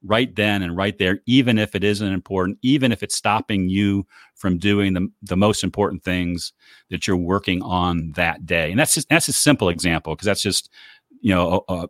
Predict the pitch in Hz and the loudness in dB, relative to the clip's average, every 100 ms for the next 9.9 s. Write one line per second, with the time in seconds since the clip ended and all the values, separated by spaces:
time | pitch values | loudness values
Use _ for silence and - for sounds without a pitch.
0 | - 104 - 98 - 123 104 87 87 - | -12 -12 -10 -10 2 4 4 4 0 2
1 | 87 80 90 95 95 90 87 82 _ _ | 0 0 2 2 2 0 -2 -6 _ _
2 | - 95 87 - 117 95 80 82 - 85 | -6 -2 -2 0 2 2 0 -6 -6 -6
3 | - 85 82 - 104 - 78 73 76 80 | -4 -4 -4 -2 0 0 -4 -6 -8 -10
4 | 76 - 87 95 117 135 110 92 87 85 | -10 -6 -2 2 2 2 4 4 4 2
5 | 80 76 - _ _ 87 92 - 98 85 | -2 -6 -18 _ _ 2 2 0 -4 -4
6 | 80 78 - 80 - 87 - 123 123 _ | -4 -6 -4 -4 -4 -8 -2 0 -2 _
7 | - - 120 123 147 156 127 120 117 - | -20 -2 2 4 4 2 -2 -2 -4 -2
8 | 95 87 95 92 _ _ 107 101 143 160 | -4 -2 -4 -6 _ _ -12 -4 -4 0
9 | 104 82 76 64 101 - 90 82 82 | -2 -2 -6 -12 -10 -6 -4 -4 -8